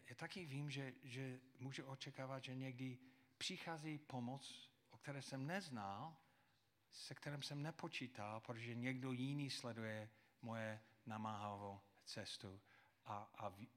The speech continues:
a, a dokáže do toho vstoupit. Někdy vím, že Bůh chce, abychom chodili po vodě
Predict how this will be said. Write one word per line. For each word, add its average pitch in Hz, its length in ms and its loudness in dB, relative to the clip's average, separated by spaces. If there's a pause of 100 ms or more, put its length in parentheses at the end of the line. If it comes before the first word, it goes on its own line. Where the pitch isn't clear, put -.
a, 131 100 -2
a 113 200 -4
dokáže 95 400 -6
do 92 180 -12 (120)
toho 95 220 -12
vstoupit. 101 460 -12 (920)
Někdy 180 500 4
vím, 143 280 0
že 147 320 2 (720)
Bůh 117 200 -4
chce, 107 160 0
abychom 110 540 -2
chodili 101 380 -4
po 113 140 -4
vodě 110 300 -2